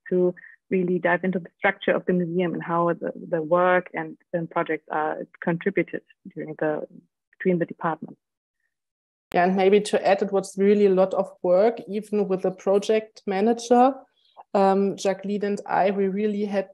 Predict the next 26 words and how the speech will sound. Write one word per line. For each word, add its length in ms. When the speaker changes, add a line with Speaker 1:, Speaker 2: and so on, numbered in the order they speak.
Speaker 2:
to 100
put 380
this 300
on 240
top 440
of 380
our 640
regular 560
work 360
we 80
do 400
in 200
our 240
positions, 760
and 340
we 100
kind 540
of 260
were 140
a 80
bit 260
exhausted 760
after 360
a 100
<laughs> 0
year. 560